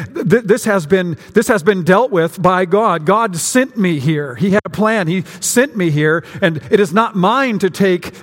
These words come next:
uh, uh, uh, make judgment upon you. It is mine to acknowledge that God has sent me through this turn of events, through this suffering, that I might, that I might serve him." Verse five and verse seven,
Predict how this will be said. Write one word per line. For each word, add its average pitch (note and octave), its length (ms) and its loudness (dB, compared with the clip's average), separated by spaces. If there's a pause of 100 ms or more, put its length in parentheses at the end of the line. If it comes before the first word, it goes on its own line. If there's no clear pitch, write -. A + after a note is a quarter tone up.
uh, - 20 -8
uh, D3 560 -2
uh, - 60 -12
make E3 260 0
judgment E3+ 400 -2
upon C#3+ 380 -2
you. D3+ 320 -2 (120)
It F3+ 120 2
is D3 120 0
mine G#3 280 -2
to F#3 120 0
acknowledge E3+ 420 -2
that F3+ 140 -2
God F#3+ 320 0
has E3+ 380 -2 (280)
sent C#4 340 0
me E3 180 -2
through A#3+ 420 -2
this G3 280 0 (160)
turn A3+ 180 2
of A3+ 100 0
events, G3+ 520 -2
through A#3 180 -2
this G3 220 0
suffering, F#3 640 -2 (320)
that E3+ 160 4
I G3 180 -2
might, F3 420 -4 (1500)
that E3+ 80 -10
I F3+ 80 -6
might E3 220 -4
serve D#3+ 360 -2
him." G#2+ 340 -8 (1200)
Verse D#3 200 -2
five D#3+ 280 0
and D3+ 100 -2
verse D3+ 200 -6
seven, D3 420 -2